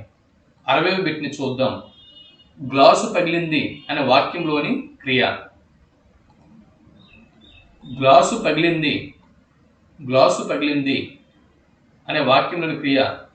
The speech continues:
జవాబు ఆప్షన్ టూ, అకర్మక క్రియ సరైనటువంటి జవాబు. ఒకే వర్ణానికి చెందిన సన్నిహిత ధ్వనులను ఏమంటారు? ఒకే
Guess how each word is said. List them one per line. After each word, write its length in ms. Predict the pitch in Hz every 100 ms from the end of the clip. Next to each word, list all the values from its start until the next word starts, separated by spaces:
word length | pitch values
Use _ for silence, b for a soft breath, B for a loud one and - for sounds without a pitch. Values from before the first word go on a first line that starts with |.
| _ _
జవాబు 560 | 127 123 139 143 117 123
ఆప్షన్ 360 | 123 - 120 -
టూ, 220 | - - _ _
అకర్మక 540 | 131 143 143 - 151 -
క్రియ 280 | 120 - - - _ -
సరైనటువంటి 880 | 120 117 120 120 120 113 - - -
జవాబు. 440 | 120 104 104 - - - _ _ _ _ _ _ _ _ _ _ _ _ _ _ _ _ _ _ _ _ _ _ _ _ 127 127
ఒకే 260 | 151 220
వర్ణానికి 580 | 226 202 190 185 180 180
చెందిన 640 | - 156 156 151 113 - - _ _ -
సన్నిహిత 640 | - 160 196 196 196 190 - - 123
ధ్వనులను 600 | 117 143 156 147 123 - - - 117
ఏమంటారు? 920 | 127 135 127 - 117 113 110 98 - _ _ _ _ _ _ _ _ _ _ 139
ఒకే 240 | - 196